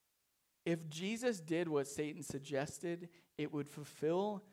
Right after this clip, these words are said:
the messianic expectation of that day." People were actually expecting this.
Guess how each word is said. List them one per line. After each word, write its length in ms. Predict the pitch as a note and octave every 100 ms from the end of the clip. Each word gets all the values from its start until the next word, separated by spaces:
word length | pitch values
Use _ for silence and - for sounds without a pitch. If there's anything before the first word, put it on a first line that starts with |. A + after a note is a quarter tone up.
| _ _ -
the 100 | D3
messianic 920 | C#3 D3+ F3 - F#3 D3 C#3+ D3 D3
expectation 920 | C#3+ C#3 - C3+ C3 - B2 - A#2+ -
of 220 | A#2 A2+
that 240 | A2 G#2
day." 300 | - F2+ - - _ _ _ _ _ _ _ _ _ _ _ _ _ _ _ _ _ _ _ _ _ _ _ _ _ _ _ _ _ _ _ _ _ _ _ _ _ _ _ _ _ _ -
People 400 | E3 E3 C4+ A#3
were 140 | F3+
actually 400 | C3 D#3 - D#3+
expecting 720 | A2+ - - D3 D3+ - D#3
this. 100 | A#2+